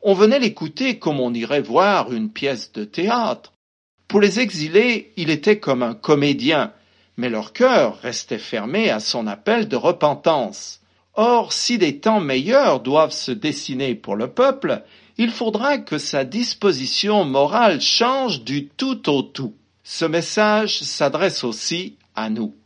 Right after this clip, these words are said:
L'apôtre Jacques écrit, « Débarrassez-vous donc de tout ce qui souille et de tout ce qui reste en vous de méchanceté pour recevoir avec humilité la parole qui a été plantée dans votre cœur,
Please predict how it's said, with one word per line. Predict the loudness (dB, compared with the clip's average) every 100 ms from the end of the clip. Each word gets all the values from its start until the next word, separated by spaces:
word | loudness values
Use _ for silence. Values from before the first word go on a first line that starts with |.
| _ _ _ _ -6
L'apôtre | -6 0 0 0 -4
Jacques | 2 4 4 2
écrit, « | -4 -4 -4 -2 -2 -8 _ _ _ _ -2
Débarrassez-vous | 2 4 4 2 -2 -6 -6
donc | 2 4 4 0 -2
de | -4
tout | -4 -2 -2
ce | -2 -4
qui | -6 -4
souille | -4 0 0 2 0
et | 0
de | -2
tout | -2 -2 0
ce | 0 -2
qui | -4 -4 0
reste | 0 0 -2
en | -2 0
vous | -2 -2
de | 0
méchanceté | 0 0 0 -2 -2 0 0 0 -2
pour | -2 -4 -4
recevoir | -2 -4 -6 -4 0 2 2 0
avec | -4 -6 -8
humilité | -8 -6 -4 -6 -4 -4 0
la | 0
parole | 0 -2 2 2 2
qui | 0
a | -4
été | -4 -8
plantée | -8 -8 -6 -2 -2
dans | 0 -2
votre | -4 -6
cœur, | -8 0 0 2 -2